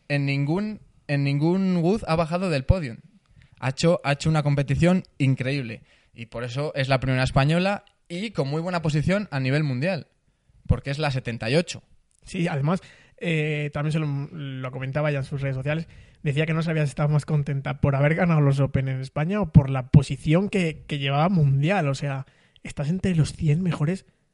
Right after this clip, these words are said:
Speaker 2: atletas
Speaker 1: Del mundo.
Speaker 2: del mundo.
Speaker 1: Así que
Speaker 2: Entre los ochenta, si nos ponemos tiquismiquis.
Speaker 1: <laughs>
Speaker 2: O sea,
Speaker 1: Por eso te digo que, que es que a nivel nacional,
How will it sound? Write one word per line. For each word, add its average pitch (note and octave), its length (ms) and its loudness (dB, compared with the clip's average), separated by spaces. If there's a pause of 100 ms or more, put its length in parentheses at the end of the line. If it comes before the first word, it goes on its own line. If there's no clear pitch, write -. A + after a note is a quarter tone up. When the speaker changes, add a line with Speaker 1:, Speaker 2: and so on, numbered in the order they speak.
(160)
Speaker 2:
atletas D3 1000 -4 (100)
Speaker 1:
Del G#2+ 120 -6
mundo. D#3+ 280 2
Speaker 2:
del C3 160 -2
mundo. D3+ 440 2 (1200)
Speaker 1:
Así A#2 240 -6
que - 180 -8
Speaker 2:
Entre D3+ 240 2
los C#3 200 2
ochenta, F3 400 2
si C3+ 100 -2
nos C#3 140 -2
ponemos C#3 420 0
tiquismiquis. C#3 720 -8 (100)
Speaker 1:
<laughs> D#3+ 560 4
Speaker 2:
O - 140 -4
sea, C3+ 340 -4 (240)
Speaker 1:
Por - 140 -6
eso C3+ 180 -4
te C#3+ 100 -2
digo F3 220 2
que, A#2 400 -2
que - 80 -4
es A#2+ 80 -2
que C3+ 220 0
a B2 100 0
nivel C3+ 560 -2
nacional, C3+ 720 -2